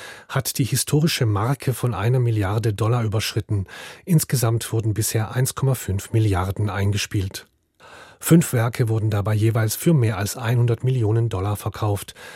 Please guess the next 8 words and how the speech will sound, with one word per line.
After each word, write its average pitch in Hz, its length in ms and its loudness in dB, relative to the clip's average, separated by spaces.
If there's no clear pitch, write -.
wie 120 120 0
das 127 180 0
Auktionshaus 101 840 -2
Christie's - 600 -2
in 123 180 4
New 147 80 6
York 95 400 0
mitteilte. 92 600 -4